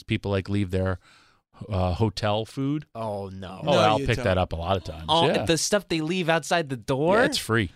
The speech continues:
Speaker 1: Why not?
Speaker 3: Have you ever eaten
Speaker 1: It
Speaker 3: something
Speaker 1: comes with
Speaker 3: off
Speaker 1: the
Speaker 3: of,
Speaker 1: service.
Speaker 3: have you ever eaten something off a sidewalk or the ground?
Speaker 1: Yes.
Speaker 3: That's
Speaker 1: I, uh,
Speaker 3: amazing.
Speaker 1: I ate a smushed hot dog out of the,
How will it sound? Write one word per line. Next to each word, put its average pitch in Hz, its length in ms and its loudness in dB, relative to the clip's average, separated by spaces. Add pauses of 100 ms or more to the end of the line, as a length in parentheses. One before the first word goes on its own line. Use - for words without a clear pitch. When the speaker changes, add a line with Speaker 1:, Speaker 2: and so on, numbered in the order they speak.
Speaker 1:
Why 104 140 -6
not? 110 260 -2
Speaker 3:
Have 185 140 0
you 214 80 4
ever 208 160 0
eaten 196 380 -2
Speaker 1:
It 147 60 4
Speaker 3:
something 190 200 4
Speaker 1:
comes 185 100 2
with 202 80 6
Speaker 3:
off - 60 4
Speaker 1:
the - 40 4
Speaker 3:
of, - 40 4
Speaker 1:
service. 185 560 2
Speaker 3:
have 185 160 0
you 220 60 4
ever 208 120 -4
eaten 214 220 -6
something 165 340 -2
off 160 220 -2
a 139 80 -2
sidewalk 135 580 -2
or 117 120 -8
the 117 80 -10
ground? 107 500 -12 (120)
Speaker 1:
Yes. - 440 -10 (680)
Speaker 3:
That's 117 120 -6
Speaker 1:
I, 117 120 4
uh, 123 60 6
Speaker 3:
amazing. 117 180 0
Speaker 1:
I 110 100 2
ate 117 200 4
a 110 60 2
smushed 110 460 0
hot 110 220 0
dog 98 240 0
out 95 120 0
of 87 60 -4
the, 92 300 -4